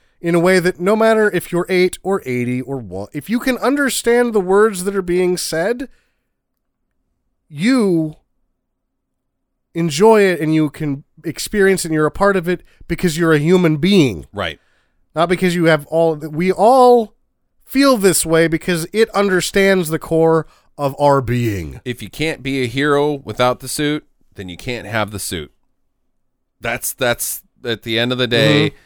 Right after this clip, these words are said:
Speaker 2: Miles is a hero with or without his superpowers. And that's every single one of us should try to be.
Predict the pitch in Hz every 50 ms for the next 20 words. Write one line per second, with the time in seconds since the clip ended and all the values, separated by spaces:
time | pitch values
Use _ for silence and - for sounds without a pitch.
0 | _ _ _ _ _ _ _ _ _ - 104 104 107 113 117 120 123 131 131 123
1 | 120 123 117 - - _ _ _ _ _ _ _ _ _ - 123 107 104 107 95
2 | - - - 165 156 151 143 139 135 135 131 127 123 123 - - _ _ _ 104
3 | 101 101 113 143 156 151 147 139 120 123 - 117 110 107 104 101 92 - - 113
4 | 95 - 90 82 - - 82 76 69 64 65 - - - _ - - - 95 101
5 | 113 113 120 - - - _ _ _ _ _ - - 160 160 143 143 147 151 151
6 | 151 143 147 156 - - - - - - 151 143 139 135 131 131 131 131 - _
7 | _ _ 113 117 123 123 117 104 95 104 95 - - - 95 85 - - 117 107
8 | 98 101 98 98 87 98 95 82 76 71